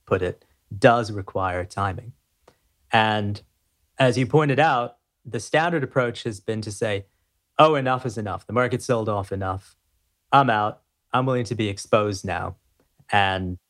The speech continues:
I've monetized some gains on the hedges, and I don't think it's gonna get any worse. So let me put that money back into the market." Now, that's very risky. That's a very risky strategy because you can never tell when the end of a sell-off is complete.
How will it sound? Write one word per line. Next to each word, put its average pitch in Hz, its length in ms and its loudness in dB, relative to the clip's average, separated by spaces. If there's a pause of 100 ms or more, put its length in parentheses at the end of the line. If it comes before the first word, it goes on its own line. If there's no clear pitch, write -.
(300)
I've 117 160 8
monetized 131 600 0
some 117 100 -6
gains 107 280 -4
on 98 120 -4
the 104 80 -4
hedges, 139 340 0
and 113 100 0
I 107 60 -2
don't 120 220 0
think 117 160 -4
it's 110 100 -6
gonna 107 200 -2
get 101 180 -2
any 98 140 -4
worse. 123 600 0
So 101 580 0 (520)
let 135 120 6
me 139 100 4
put 139 180 4
that 120 160 0
money 104 220 -2
back 92 300 -4
into 95 160 -12
the 92 80 -12
market." 87 460 -10
Now, 127 260 0 (320)
that's 220 220 4
very 202 240 2
risky. 143 560 -4 (260)
That's 151 160 -6
a 170 60 -4
very 151 220 2
risky 151 320 -2
strategy 110 500 -2
because 110 420 -4
you 123 80 -4
can 131 140 -2
never 156 240 2
tell 131 320 -2
when 110 160 -4
the 107 140 -4
end 104 460 -4 (440)
of 101 140 0
a - 20 0
sell-off 95 520 0
is 92 120 -6
complete. 104 640 -2